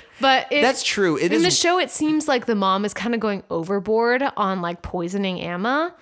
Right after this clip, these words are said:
Speaker 2: And so it almost feels like Camille is like, "No, tend to me now. I'm sick. Poison me to try to help Amma."
Speaker 1: Yeah.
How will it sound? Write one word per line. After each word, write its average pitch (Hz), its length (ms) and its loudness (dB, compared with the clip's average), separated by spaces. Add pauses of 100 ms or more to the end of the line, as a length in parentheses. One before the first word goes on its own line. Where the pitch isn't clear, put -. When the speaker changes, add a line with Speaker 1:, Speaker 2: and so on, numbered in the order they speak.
(280)
Speaker 2:
And 220 160 0
so 214 180 2
it 214 300 0
almost 269 380 0
feels 240 280 0
like 208 140 -2
Camille 185 400 -4
is 185 120 -4
like, 175 300 -4
"No, 285 680 0 (100)
tend 302 320 -2
to 302 100 -2
me 330 280 0
now. 226 280 2
I'm 320 280 2
sick. - 380 -2
Poison 294 480 0
me 294 400 0
to 220 180 -4 (180)
try 202 220 0
to 185 80 -2
help - 400 -6
Amma." - 440 -10
Speaker 1:
Yeah. 95 460 0